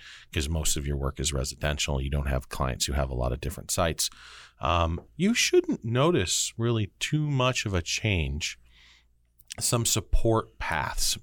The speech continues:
you know, like, "Oh, I didn't, I didn't have to select that," or, um, "Oh, I didn't know there was a plus button. Now I can add a site on the fly." That's the only change you're gonna see. If you are, um, a, a client or a user who does a lot of sites,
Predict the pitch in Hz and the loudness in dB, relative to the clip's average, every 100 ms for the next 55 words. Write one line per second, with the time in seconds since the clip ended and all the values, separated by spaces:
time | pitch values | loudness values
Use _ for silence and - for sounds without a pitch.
0 | - 80 78 76 73 - 123 78 73 76 | -2 0 2 2 0 2 2 2 -2 -4
1 | 87 71 - _ _ 82 87 92 90 90 | -4 -6 -10 _ _ -6 -4 -4 -4 -6
2 | - - - 78 87 87 - - - - | -2 -2 -2 -2 -2 -2 -4 -4 -4 -6
3 | _ - - - - - - - 67 71 | _ -20 -20 -20 -20 -20 -8 -4 0 0
4 | 67 - 78 69 67 - _ _ - 113 | -2 0 0 0 -4 -12 _ _ 0 0
5 | 71 76 85 69 85 87 90 85 76 78 | 0 0 -2 -2 -2 0 0 0 -2 0
6 | - 90 - - - 80 85 80 69 73 | 4 4 2 -2 -4 0 0 0 -4 -4
7 | 78 - 85 80 69 67 - 73 - - | -2 0 0 0 -2 -6 -4 -4 -6 -12
8 | - - - 117 - - 90 92 78 - | -20 -20 -4 -2 0 -2 0 0 0 0
9 | 69 71 73 67 62 - - - - - | 0 0 -2 -2 -2 -2 -4 -10 -20 -20
10 | _ - 156 196 - 123 127 113 104 95 | _ 0 2 2 0 -2 0 2 2 2
11 | 92 - 87 87 82 80 - 92 - - | 0 0 0 0 -2 -6 -6 -8 -8 -20
12 | - - - 87 - 104 104 87 85 82 | -20 -14 -10 -8 -4 -2 0 0 0 0
13 | 82 98 95 87 78 73 95 85 85 - | 0 0 0 2 2 2 0 2 0 -2
14 | 82 76 71 76 110 131 - 67 - - | -2 -2 -2 0 2 2 2 0 -2 -2
15 | - - | 0 0